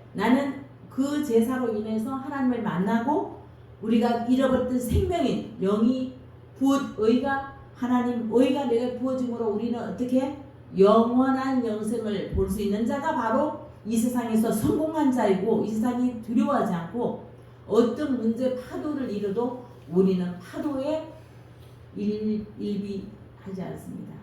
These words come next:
일희일비하지 않습니다. 오늘 이 다윗은 이미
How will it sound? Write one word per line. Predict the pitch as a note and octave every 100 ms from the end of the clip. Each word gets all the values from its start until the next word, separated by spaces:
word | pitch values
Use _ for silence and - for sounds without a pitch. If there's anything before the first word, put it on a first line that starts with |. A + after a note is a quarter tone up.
| -
일희일비하지 | G#3 G3 G3 F#3+ F3+ F3 D#3 E3
않습니다. | E3 G3 G3 F3+ - D3+ - - - -
오늘 | G3+ A3+ A3+
이 | A#3+
다윗은 | G3+ G#3+ A3+ - B3 B3 F#3+ - - - -
이미 | A#3+ C4 C4 F#4 F4+ F#3 -